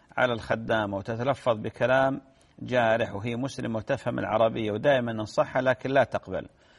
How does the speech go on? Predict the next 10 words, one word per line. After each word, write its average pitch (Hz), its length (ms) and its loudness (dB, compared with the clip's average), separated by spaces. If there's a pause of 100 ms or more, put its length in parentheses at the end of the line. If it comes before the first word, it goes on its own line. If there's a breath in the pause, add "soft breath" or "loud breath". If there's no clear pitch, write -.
(300 soft breath)
أم 160 140 -4
سعود، 147 320 -4
بارك 113 300 0
الله 101 180 -2
فيك، 90 300 -12
سلمي 131 360 -2
على 107 180 -2
الوالدة 98 460 0
وقولي 131 320 0
لها: 110 380 0